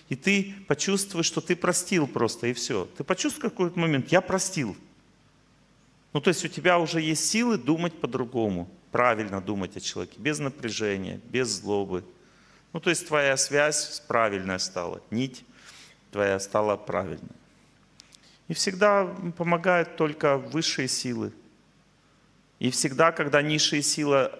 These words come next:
как бы не помогают, тогда наступает тьма в сознании. Человек страдает от тьмы и, наоборот, счастлив от, от того, что наступает рассвет. Итак,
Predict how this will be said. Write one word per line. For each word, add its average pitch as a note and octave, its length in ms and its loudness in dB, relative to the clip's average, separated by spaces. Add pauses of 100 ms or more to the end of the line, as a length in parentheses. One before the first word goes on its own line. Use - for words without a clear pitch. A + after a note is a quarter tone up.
(180)
как B2+ 140 -2
бы B2 260 -2
не C3+ 140 0
помогают, F3 600 2
тогда E3+ 280 0
наступает D3 800 2 (380)
тьма C3 600 4
в - 60 -10
сознании. G2 640 0 (600)
Человек D#3 260 0
страдает E3 640 2
от - 140 -2
тьмы A2+ 440 0 (220)
и, A#2 80 -6
наоборот, C#3+ 420 0
счастлив D#3 480 0
от, A2+ 120 0 (260)
от - 180 -6
того, A#2 240 0
что A2 420 -2 (420)
наступает G#2+ 720 0 (140)
рассвет. E2+ 540 -4 (1200)
Итак, F3 420 2